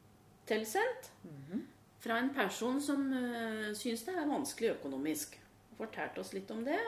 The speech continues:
Speaker 1: og så
Speaker 2: Ja.
Speaker 1: har vedkommende laget seg en intensjonssetning.
Speaker 2: Ja. Og det er jo mange som sliter med økonomi om dagen.
Speaker 1: Ja, det er det.
Speaker 2: Ja.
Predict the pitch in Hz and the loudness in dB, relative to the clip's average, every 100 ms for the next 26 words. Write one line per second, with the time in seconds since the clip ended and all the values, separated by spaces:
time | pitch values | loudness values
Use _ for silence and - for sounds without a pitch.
0 | 440 190 202 208 214 262 156 143 170 190 | -2 -4 -2 0 0 2 0 0 -4 -2
1 | 247 233 151 139 160 226 277 - 202 143 | 0 0 0 -2 0 2 2 2 0 -2
2 | 131 123 110 127 - 139 - 151 135 123 | -2 -6 -6 -6 -4 -6 -4 -2 -2 -6
3 | - 175 160 - - - - - - - | -12 -4 -4 -6 -16 -20 -20 -20 -20 -20
4 | - - - - - - - 196 185 190 | -20 -20 -20 -20 -20 -14 -2 2 4 2
5 | 175 175 196 196 196 202 196 185 214 208 | 0 2 2 4 4 4 2 2 0 0
6 | - 151 - 202 202 202 196 196 208 208 | -2 -4 -2 -2 0 0 0 0 0 2
7 | 196 214 220 226 381 427 - - - - | 2 4 4 6 4 2 -6 -16 -20 -20
8 | - - 175 160 151 185 165 123 - - | -18 -2 0 0 0 0 0 -2 -4 -10
9 | - - - | -12 -8 -8